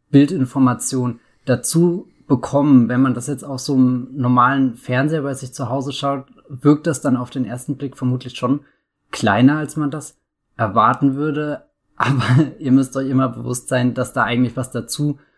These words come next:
gekommen ist. Und wenn man diesen Film unter idealen Umständen schauen würde, nämlich auf der imax-Leinwand, würde das auch gar nicht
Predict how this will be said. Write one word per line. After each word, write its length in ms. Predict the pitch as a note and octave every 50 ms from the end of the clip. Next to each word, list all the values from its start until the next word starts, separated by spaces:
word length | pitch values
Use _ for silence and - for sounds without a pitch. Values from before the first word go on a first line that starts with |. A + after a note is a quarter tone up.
| _ _ _
gekommen 440 | - C3+ B2 - C3 B2+ A#2+ B2+ C3
ist. 200 | B2+ C3+ B2+ -
Und 160 | C#3 B2 G#2 A2+
wenn 100 | A#2 A#2
man 140 | A#2 A#2 A2+
diesen 260 | A#2+ A#2 A#2+ B2 A#2+
Film 360 | - - C3 B2 B2 B2 A#2
unter 220 | B2+ B2 G#2+ B2 A2+
idealen 640 | A#2 A2+ A2 A2 A2 A2 B2 B2+ C3 C3 B2+ B2 - _ _ _ _ _ _ _ _
Umständen 540 | - C3+ C#3 B2+ - - B2+ B2+ B2 A#2+ -
schauen 320 | - B2 A#2+ B2 B2+ A#2
würde, 320 | A#2+ B2 B2+ B2+ B2 A#2+ A#2+
nämlich 300 | A#2 A#2 A#2 A2+ A2+ B2+
auf 120 | A2 - -
der 120 | A2+ F2
imax-Leinwand, 800 | A2+ A#2 B2 B2 A2+ - - B2 A#2+ A#2 A#2 A2+ A2+ A2+ - -
würde 180 | A#2+ G#2+ A2 G#2
das 160 | G#2 G2+ -
auch 160 | - - -
gar 160 | - A2+ A2 A2
nicht 260 | A2 G#2+ - _